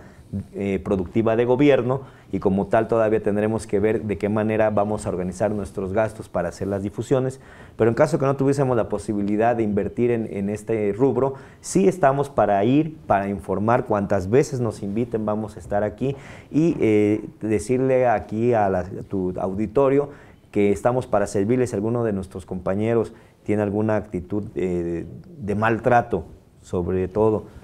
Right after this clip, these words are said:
eh, primero, pues, que nos las hagan saber para platicar con él y hacerle ver que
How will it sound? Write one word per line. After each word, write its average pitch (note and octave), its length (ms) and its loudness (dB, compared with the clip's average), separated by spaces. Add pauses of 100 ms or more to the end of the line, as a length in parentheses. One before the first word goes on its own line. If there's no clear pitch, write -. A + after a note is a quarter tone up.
(220)
eh, F#2 320 -2
primero, G#2+ 460 0
pues, F#2+ 240 -4
que G2 100 -8
nos F2+ 160 -4
las F2 160 -8
hagan G#2 240 -4
saber G#2+ 440 -2
para F2 280 -6
platicar F2+ 480 -4
con G2 220 -6
él G#2+ 180 -6
y F#2+ 60 -4
hacerle G#2+ 380 -4
ver G#2+ 260 -2
que A#2 300 -2